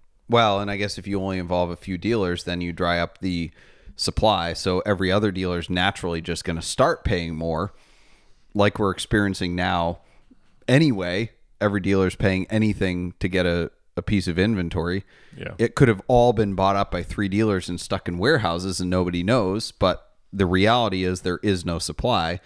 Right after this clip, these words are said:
Speaker 1: so people are paying
Speaker 2: <laughs>
Speaker 1: whatever they want. And
Speaker 2: Yes.
Speaker 1: I've, I've certainly, I've heard, I've heard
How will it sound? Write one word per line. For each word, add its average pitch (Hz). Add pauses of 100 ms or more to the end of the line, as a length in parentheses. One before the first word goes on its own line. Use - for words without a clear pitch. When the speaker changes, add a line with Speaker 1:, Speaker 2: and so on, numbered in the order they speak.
(200)
Speaker 1:
so 101
people 92
are 87
paying 85 (220)
Speaker 2:
<laughs> -
Speaker 1:
whatever 87
they 82
want. 87 (580)
And 92
Speaker 2:
Yes. 92
Speaker 1:
I've, 113
I've 98
certainly, 151
I've 135
heard, 147 (520)
I've 95
heard 117